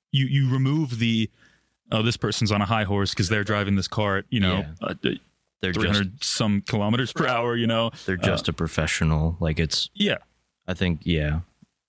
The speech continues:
Speaker 2: it's expanded to the whole, you know, being a personality
Speaker 1: Yes.
Speaker 2: that someone can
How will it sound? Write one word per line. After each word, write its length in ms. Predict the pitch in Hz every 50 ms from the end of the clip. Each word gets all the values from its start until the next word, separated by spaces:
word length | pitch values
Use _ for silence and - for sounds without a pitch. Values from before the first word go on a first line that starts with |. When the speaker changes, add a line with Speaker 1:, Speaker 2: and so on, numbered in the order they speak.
| _ _
Speaker 2:
it's 160 | - 85 -
expanded 540 | - 80 - - - 80 80 78 78 78 78 -
to 240 | - 82 78 76 - - _ _ _ -
the 100 | - 85
whole, 260 | 87 82 78 78 73 -
you 100 | - 82
know, 200 | 73 78 76 78 - - _ _ _ _ _ _ -
being 180 | 90 87 85
a 60 | 80 78
personality 920 | - 80 82 - - 78 76 78 76 76 78 78 76 78 78 80 85 87 - - - - -
Speaker 1:
Yes. 200 | - 131 120 110 92
Speaker 2:
that 80 | 80 -
someone 320 | - 80 76 78 78 80
can 340 | - - 78 76 78 87